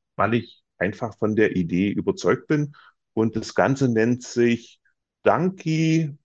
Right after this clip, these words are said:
Sanctuary and Writers Retreat auf Englisch, auf Neudeutsch. Ein Crowdfunding lebt ja davon, dass Leute spenden. Und deswegen habe ich eben das ganz ausführlich beschrieben, worum geht es mir, um einen Non-Profit-Ort,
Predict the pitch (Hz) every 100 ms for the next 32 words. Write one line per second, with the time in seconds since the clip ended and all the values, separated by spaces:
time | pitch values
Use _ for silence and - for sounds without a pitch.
0 | _ - 131 170 - 160 147 147 147 143
1 | 143 - 113 95 90 117 135 123 - 120
2 | 110 - 104 85 - - _ _ _ 92
3 | 90 82 76 - - - 120 92 92 76
4 | 67 - - _ _ _ _ _ 131 117
5 | - 110 160 165 151 151 147 143 120 135
6 | 160 120 107 - 139 120 - 104 117 -
7 | - 90 101 76 71 _ _ _ _ 113
8 | 113 120 143 139 131 127 101 113 113 127
9 | - _ 120 117 117 _ _ - 113 143
10 | 160 127 147 147 - 143 135 - 120 113
11 | 156 208 220 180 117 110 104 113 151 175
12 | - 160 165 165 165 _ _ _ _ -
13 | 123 107 117 117 117 139 131 120 139 196
14 | 190 - 170 190 -